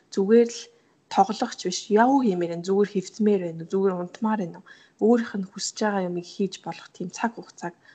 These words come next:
олгож өгөх хэрэгтэй За, дээрээс нь төсөөлөн бодоход нь, төсөөлөн бодох, тэ, сэтгэн бүтээх чадварт нь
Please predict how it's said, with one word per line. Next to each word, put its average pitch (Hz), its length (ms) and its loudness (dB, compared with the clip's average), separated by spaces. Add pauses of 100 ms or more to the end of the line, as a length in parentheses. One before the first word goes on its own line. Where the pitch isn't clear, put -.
(160)
олгож 214 320 -6
өгөх - 140 -20
хэрэгтэй - 400 -12 (1500)
За, 127 80 -6 (160)
дээрээс 208 360 2
нь 196 140 -2 (640)
төсөөлөн 247 440 0
бодоход - 400 -8
нь, 185 160 -2 (560)
төсөөлөн 226 580 0
бодох, 196 360 -10
тэ, 277 180 -2
сэтгэн - 280 -4
бүтээх - 360 -4
чадварт - 520 -10
нь 226 200 2